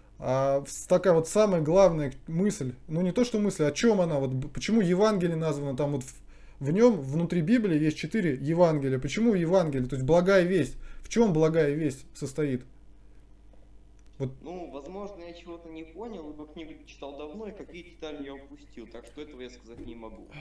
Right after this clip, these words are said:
Speaker 1: Ну вот, это не деталь, это как бы основная вот мысль, с основ-,
Speaker 2: Ну,
Speaker 1: точнее,
Speaker 2: я
Speaker 1: даже
Speaker 2: понимаю,
Speaker 1: основная,
Speaker 2: но она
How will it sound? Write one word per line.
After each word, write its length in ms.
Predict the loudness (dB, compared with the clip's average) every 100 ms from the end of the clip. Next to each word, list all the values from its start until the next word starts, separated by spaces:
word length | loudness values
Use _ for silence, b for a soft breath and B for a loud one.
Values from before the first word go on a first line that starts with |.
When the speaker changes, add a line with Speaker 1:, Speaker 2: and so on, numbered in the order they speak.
| B
Speaker 1:
Ну 180 | -6 -2
вот, 240 | 4 4
это 200 | 4 2
не 120 | 2 2
деталь, 380 | 0 4 4
это 280 | 4 0 0
как 200 | 2 2
бы 100 | 2
основная 480 | 0 0 -2 0 0
вот 180 | 0 0
мысль, 380 | 0 0 -2 -6 -12 b b b
с 80 | -8
основ-, 260 | -6 0 0
Speaker 2:
Ну, 60 | 2
Speaker 1:
точнее, 240 | 0 2
Speaker 2:
я 60 | 2
Speaker 1:
даже 140 | 2
Speaker 2:
понимаю, 120 | 0 -4
Speaker 1:
основная, 440 | 2 2 4 4
Speaker 2:
но 60 | 2
она 20 | -4